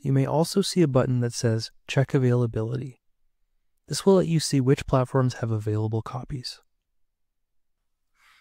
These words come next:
You can find your current list of holds and a lot more information in the My Bookshelf area, located in the blue bar at the bottom of your screen.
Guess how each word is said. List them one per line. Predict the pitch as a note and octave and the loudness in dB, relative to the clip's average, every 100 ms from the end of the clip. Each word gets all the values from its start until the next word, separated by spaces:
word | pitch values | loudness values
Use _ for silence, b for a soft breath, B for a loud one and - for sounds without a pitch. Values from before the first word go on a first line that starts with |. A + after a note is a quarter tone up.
| b _ _ _ b b b | b _ _ _ b b b
You | D3+ | -2
can | C#3 C#3 | 0 0
find | - C3 C3 | 0 0 0
your | A#2+ | -2
current | - G3 G3+ | 0 0 2
list | D#3+ D#3 | 0 0
of | D3 | -2
holds | - A#2+ A2+ A2+ - - | -2 -2 -2 -4 -6 -8
and | B2+ | -2
a | A#2+ | 0
lot | C3 F3 | 2 2
more | F3 E3 | 2 2
information | C#3+ C3 C3 A#2+ A#2 - B2+ | 0 0 0 0 0 -2 -2
in | C3 A#2 | -2 -2
the | |
My | A2+ A2+ A#2 A#2+ | -2 -2 0 -2
Bookshelf | A2+ A#2+ - A#2+ A2+ - | -2 -4 -4 -8 -8 -12
area, | - A#2 - - _ b b b b - | -14 -16 -16 -20 _ b b b b -2
located | D#3 A3+ G#3+ | 2 4 6
in | D#3+ C#3+ | 6 4
the | C3 | 4
blue | B2+ C3 C3+ | 2 2 4
bar | B2 A2+ A#2 | 4 4 4
at | A#2 A#2 | 0 -4
the | B2 | -6
bottom | A#2 A2 A2+ A2 | -2 -2 0 -4
of | A2 | -4
your | A#2 | -6
screen. | - - C#3 - | -6 -8 -10 -10